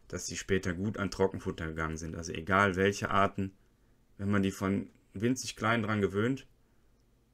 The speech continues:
dann spre-, fressen die es auch später. Natürlich sind die, je nachdem, lieber an Lebendfutter oder Frostfutter, aber sie fressen auch das Trockenfutter und das finde ich einfach wichtig. Hier sieht man auch grüne Flocken,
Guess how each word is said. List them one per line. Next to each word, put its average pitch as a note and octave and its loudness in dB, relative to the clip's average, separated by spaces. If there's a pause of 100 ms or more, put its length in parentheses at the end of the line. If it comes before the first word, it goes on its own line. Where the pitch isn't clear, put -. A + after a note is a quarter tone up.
(640)
dann G2 0 (1200)
spre-, - -2
fressen A2 0
die G#2 4
es G2 2
auch F#2+ 0
später. G#2 2
Natürlich F#2+ 2
sind G#2 2
die, F#2+ 2
je G2+ 0
nachdem, G#2 4 (580)
lieber A2 0
an G2 0
Lebendfutter A2+ 0
oder F2+ 4
Frostfutter, B2 4 (640)
aber G2+ 4
sie F#2+ 0
fressen - 2
auch E2 -2
das - -4
Trockenfutter F#2+ 0
und F#2+ 4
das F2+ 0
finde G2+ 2
ich F#2+ 0
einfach F2 -2
wichtig. A2 -4 (720)
Hier G#2+ 0
sieht B2 2
man C#3 6
auch C#3 4
grüne A#2 6
Flocken, C3+ 4